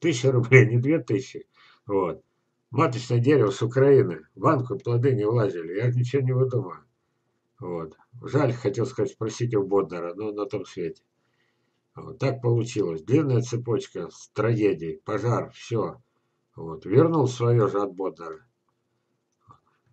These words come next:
Теперь думаю, куда бы пять саженцев посадить. Вот такая горькая вещь. А это для вас.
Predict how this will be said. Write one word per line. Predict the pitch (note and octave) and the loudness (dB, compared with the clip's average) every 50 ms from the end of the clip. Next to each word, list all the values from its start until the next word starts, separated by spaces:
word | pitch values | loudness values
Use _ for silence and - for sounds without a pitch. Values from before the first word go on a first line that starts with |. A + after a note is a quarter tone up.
| _ _ _ _ - _ _ _ _ | _ _ _ _ -20 _ _ _ _
Теперь | - - - A2+ G#2+ G2+ F2 | -20 -8 -4 -4 -2 -2 0
думаю, | F#2 G2+ F#2+ E2+ - | 0 0 0 -2 -4
куда | - - - C#3 D3 | -8 -4 -2 -2 0
бы | B2+ B2+ A#2+ - | 0 0 0 0
пять | A#2 A2 - - | -2 -4 -6 -6
саженцев | - G#2+ F#2+ F2+ F2 D#2+ - E2 - | -6 -8 -6 -8 -8 -12 -16 -20 -18
посадить. | - E2+ - - E2+ D#2+ D#2 D#2 D2+ F#2 | -16 -16 -14 -14 -14 -16 -16 -16 -14 -12
Вот | G2+ G2 | -10 -8
такая | - B2 A#2+ C#3 C3+ A#2 G2+ | -6 -4 -2 -2 -2 0 0
горькая | G#2 A#2 A2 - - F#2+ F2+ | 0 0 0 -2 -4 -6 -6
вещь. | F2 F2 E2+ - - _ _ _ | -4 -6 -6 -8 -12 _ _ _
А | _ G#2 B2 | _ -4 -4
это | D3+ D#3 E3 D#3 | -2 -2 -4 -4
для | D3+ D#3 D3+ | -2 -2 0
вас. | C#3+ C3 C3 B2+ B2 B2 | 0 0 0 -2 -4 -8